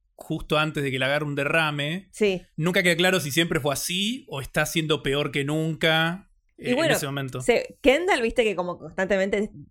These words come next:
Speaker 2: tira, como que fíjate lo que está haciendo, viene, viene, y bueno, después del, de la, las secuelas que le queda del derrame,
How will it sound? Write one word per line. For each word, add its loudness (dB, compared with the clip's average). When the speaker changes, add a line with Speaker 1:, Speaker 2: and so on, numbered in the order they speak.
Speaker 2:
tira, 0
como -10
que -10
fíjate -2
lo 2
que -4
está -6
haciendo, 0
viene, 2
viene, -4
y -4
bueno, -4
después 0
del, 2
de 4
la, 2
las -4
secuelas 0
que -2
le 2
queda 2
del 0
derrame, -2